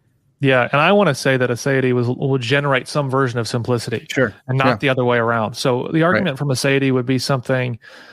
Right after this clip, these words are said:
Speaker 1: you know, Matthew Barrett, uh, whatever you think about him as a, a theologian and philosopher, um, you know, he's done a lot of popular stuff, so I don't know academically his seriousness on, on these things, but he does give an argument that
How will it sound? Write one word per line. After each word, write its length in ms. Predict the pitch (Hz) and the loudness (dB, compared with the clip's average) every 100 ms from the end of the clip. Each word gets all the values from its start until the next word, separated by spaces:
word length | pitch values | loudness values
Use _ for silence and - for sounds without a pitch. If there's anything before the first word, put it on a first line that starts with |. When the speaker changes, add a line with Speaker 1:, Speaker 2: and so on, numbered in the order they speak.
| - _ | -20 _
Speaker 1:
you 80 | 139 | 0
know, 200 | 131 - | 2 0
Matthew 320 | 156 147 - 143 | 0 0 2 0
Barrett, 400 | 135 135 135 131 _ - | 2 2 2 0 _ -14
uh, 100 | - - | -14 -14
whatever 300 | - 165 160 | -2 0 2
you 100 | 143 | 2
think 180 | 131 135 | 0 -2
about 220 | 127 127 | 0 0
him 180 | 123 131 | 0 0
as 160 | 127 113 | 0 0
a, 100 | 127 - | -4 -4
a 80 | 127 | -6
theologian 440 | - 135 131 120 | -2 0 0 0
and 80 | 120 | -4
philosopher, 680 | 123 120 120 - 123 120 127 | 0 0 -2 -4 -2 -2 -2
um, 400 | 127 123 117 123 - - - | -2 -2 -2 -8 -14 -20 -4
you 100 | 170 | 0
know, 60 | 143 | 2
he's 120 | 123 | 2
done 100 | 147 | 2
a 40 | |
lot 120 | 131 | 2
of 80 | 110 | 0
popular 400 | - 127 - 120 | -2 -2 0 -2
stuff, 260 | 113 123 117 | 0 -2 -2
so 120 | - | -2
I 60 | 135 | -2
don't 160 | 131 | -2
know 320 | 135 131 123 - _ - - - _ _ _ _ 214 294 _ _ _ _ _ _ _ _ | 0 0 0 -4 _ -20 -20 -20 _ _ _ _ -20 -20 _ _ _ _ _ _ _ _
academically 800 | - 123 131 127 123 - 123 117 | -2 -2 0 0 0 0 0 0
his 240 | 107 120 113 | 0 -2 -2
seriousness 640 | - 127 117 - 117 - | 0 0 0 0 -2 -2
on, 240 | 131 120 123 - | -2 -2 -4 -2
on 160 | 131 | -2
these 220 | 120 117 | 0 -2
things, 320 | - 123 120 - | -2 -2 -2 -2
but 320 | 135 127 - | 0 0 0
he 120 | 160 | 0
does 400 | 165 170 160 - - 151 | 2 2 0 -4 -10 -2
give 200 | 147 139 | 0 2
an 80 | 131 | 2
argument 480 | 135 127 131 120 | 0 0 -2 -2
that 180 | 127 123 | -2 -4